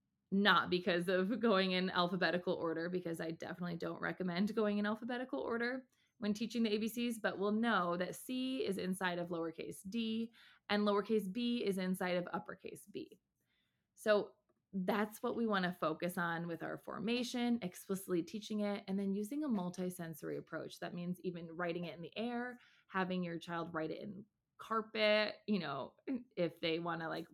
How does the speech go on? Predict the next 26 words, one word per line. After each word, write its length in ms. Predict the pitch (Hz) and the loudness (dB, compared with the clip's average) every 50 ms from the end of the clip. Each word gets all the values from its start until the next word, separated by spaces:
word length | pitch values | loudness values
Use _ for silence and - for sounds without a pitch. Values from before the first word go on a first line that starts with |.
| - - | -4 -2
write 200 | 185 175 170 175 | 0 2 2 2
it 100 | 170 170 | 0 0
in 120 | 170 170 170 | -2 -4 -6
a 100 | 165 - | -6 -4
fuzzy 280 | - 170 165 170 - 160 | -2 0 0 0 -2 -6
sweater 420 | 160 - - - 196 202 196 202 | -6 -4 0 2 2 4 4 4
with 180 | 190 180 170 - | 2 0 -2 -4
their 180 | - - 151 - _ | -6 -10 -10 -8 _
finger. 540 | - 240 226 226 226 226 220 220 220 220 220 - - - - - - - _ - | -2 0 0 0 2 2 2 2 2 0 -2 -6 -16 -20 -20 -20 -20 -8 _ -2
Any 220 | 233 269 302 302 | 0 0 2 0
of 80 | 302 226 | 2 2
these 220 | 220 202 190 190 | 2 2 4 4
are 100 | 185 175 | 2 2
multisensory 1040 | 175 170 170 175 - 170 165 165 - 156 151 156 - - 160 156 156 156 156 160 151 _ _ - - - _ _ _ _ - | 0 -2 -4 -6 -6 -8 -8 -6 -6 -8 -8 -8 -8 -6 -4 -4 -4 -4 -6 -8 -10 _ _ -18 -18 -18 _ _ _ _ -4
ways 320 | 175 175 156 135 120 - - | 0 0 2 2 0 -2 -4
to 120 | - 196 165 | -4 -2 -2
learn. 520 | 160 160 151 156 156 170 202 226 269 320 - - _ - | -2 -2 -2 -2 -2 0 0 0 -2 -2 -6 -8 _ -6
It 140 | 190 185 | -4 -2
does 200 | - 175 180 185 | 0 0 0 2
not 220 | 185 180 175 175 - | 2 2 2 2 2
have 220 | 190 185 175 175 - | 2 0 0 0 -2
to 80 | 165 | -2
be, 320 | 165 170 165 165 165 160 - - | 2 2 4 4 2 2 0 -2
like, 160 | 175 165 - - | -2 -2 -2 -4
a 80 | - 190 | -6 -6
sand 640 | - - - 180 165 160 165 160 165 165 170 165 | -6 -4 -4 -4 -2 -2 -4 -6 -6 -8 -8 -10